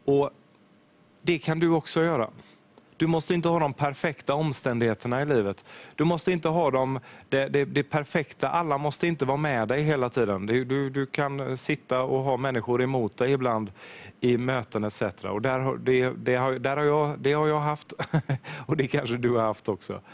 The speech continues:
Alla kommer inte stå och klappa händerna när du berättar ditt vittnesbörd på jobbet. Alla kommer liksom inte bara jubla när du, eh, vid fikabordet på den, den lokala föreningen berättar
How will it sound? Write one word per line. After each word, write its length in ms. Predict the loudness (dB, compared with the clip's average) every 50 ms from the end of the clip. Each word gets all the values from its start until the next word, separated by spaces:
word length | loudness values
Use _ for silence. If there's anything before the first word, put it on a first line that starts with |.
| -20 -18 -16 -16 -16 -16 -16 -18 -10 _
Alla 220 | -4 -2 -2 -2
kommer 200 | -2 0 -2 0
inte 160 | 2 2 0
stå 180 | 2 2 2 0
och 100 | 2 0
klappa 300 | 0 -2 -2 0 -2 -2
händerna 500 | 0 0 0 0 0 0 0 0 0 0
när 120 | -2 -2
du 160 | -2 -2 -2 0
berättar 400 | 0 0 -2 -2 -2 -2 0 0
ditt 160 | 0 0 0
vittnesbörd 580 | -2 -4 -2 -2 -4 -4 0 2 0 0 2
på 100 | 2 2
jobbet. 400 | 4 4 2 2 0 -2 -2 0
Alla 300 | -2 -2 0 2 0 -2
kommer 260 | 0 -2 -2 -2 0 0
liksom 260 | 0 0 0 0 0
inte 340 | 0 -2 -2 0 0 0 2
bara 240 | 2 2 2 2
jubla 760 | 0 0 2 2 2 4 4 2 2 0 0 0 0 2 0 0
när 220 | 0 0 0 -2
du, 460 | 0 2 2 2 4 4 4 4 2 2 -2 -6 -18 -20 -20 -20 -20 _
eh, 100 | 0 2
vid 400 | 2 4 2 2 2 2 0 0
fikabordet 1120 | 2 0 2 2 2 2 0 -2 -2 0 2 2 2 2 2 2 2 0 0 -4 -12 -18 -18 _ _ _ _ _ _ _ -20 -12 _
på 260 | 0 2 4 4 2 0
den, 440 | -4 -2 0 0 0 0 -2 -4 -2
den 160 | -2 0 0
lokala 460 | 0 -2 -2 0 0 0 2 2 0
föreningen 800 | 0 0 0 2 2 2 2 0 0 0 -2 -2 -2 -4 -4 -2
berättar 640 | 0 0 0 0 -4 -6 -14 _ -2 0 0 0 -2